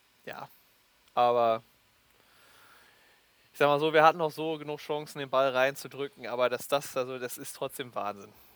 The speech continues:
Trotzdem ist es Wahnsinn, auch unabhängig jetzt von allem, wie das Spiel ausgegangen ist, dass das kein, äh,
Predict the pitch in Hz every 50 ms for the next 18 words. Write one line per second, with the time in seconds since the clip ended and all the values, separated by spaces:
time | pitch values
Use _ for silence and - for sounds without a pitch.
0 | - - - 147 143 - - 139 127 127 127 131 123 123 - 120 117 135 143 151
1 | 151 147 131 - 123 - - 143 156 160 151 - 151 135 131 - - 127 - -
2 | 135 120 95 95 117 127 127 123 123 120 120 - - - 127 123 120 123 127 -
3 | - 117 113 123 117 117 113 110 107 - - - - - - - - 113 - -
4 | - - 113 - - - - - - - - 131 120 127 127 123 123 120 117 113
5 | 107 110 110 107 110 110 113